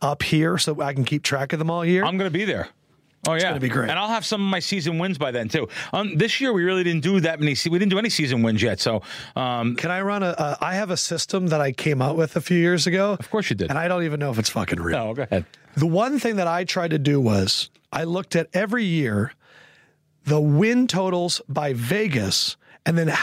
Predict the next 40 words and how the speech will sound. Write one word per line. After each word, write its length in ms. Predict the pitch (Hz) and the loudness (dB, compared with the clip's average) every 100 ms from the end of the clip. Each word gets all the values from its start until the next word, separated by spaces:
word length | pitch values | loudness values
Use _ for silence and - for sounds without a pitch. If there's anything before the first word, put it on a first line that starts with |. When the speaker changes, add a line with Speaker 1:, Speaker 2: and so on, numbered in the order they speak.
| - | 0
Speaker 1:
what 220 | 190 208 | 0 0
the 100 | 180 | -4
change 460 | - 180 190 190 156 | -2 -2 0 2 4
was 260 | 160 156 | 4 2
to 120 | - | 0
the 100 | 151 | 2
year 200 | 151 143 - | 4 2 0
after 440 | 180 170 - 143 | -4 -4 -2 0
in 160 | 139 135 | 0 0
terms 260 | 147 123 | -2 -4
of 100 | 110 | 0
win 240 | 117 110 98 | 2 4 2
totals. 460 | - 92 85 - - - | 0 -4 -4 -6 -6 -4
Speaker 2:
Okay. 200 | 160 160 | -4 -2
Speaker 1:
And 160 | 143 180 | -2 -2
I 120 | 175 | 2
noticed 460 | 170 220 240 - | 2 4 0 -2
a 40 | 190 | -4
trend. 560 | - 202 143 87 78 - - - | -4 -2 -2 -2 -6 -14 -16 -6
Speaker 2:
Okay. 160 | 104 | -2
Speaker 1:
Trends 500 | 104 - 233 254 233 | 0 0 0 2 2
could 220 | - 214 165 | 2 0 2
be 220 | 202 156 | 0 0
completely 500 | - 185 190 233 220 | 0 0 2 2 2
bullshit. 500 | 180 170 131 - 92 | 2 0 0 -2 -2
Speaker 2:
Right. 160 | 107 101 - - | 0 -2 -4 -2
Speaker 1:
But 120 | 170 | 0
this 160 | 214 | 0
is 120 | 247 - | 0 0
over 240 | 202 233 240 | 0 0 0
the 100 | 214 | 0
last 380 | 196 196 - | 0 -2 -2
seven 460 | - - 214 202 214 | 0 0 0 0 -2
or 100 | 208 | 0
eight 200 | 180 175 | 0 0
years. 340 | 147 143 107 - | 2 4 2 0
I 60 | |
think 200 | 127 202 | 0 0
it's 220 | 214 - 175 | 0 2 2
now 480 | 175 175 170 165 | 2 0 0 -2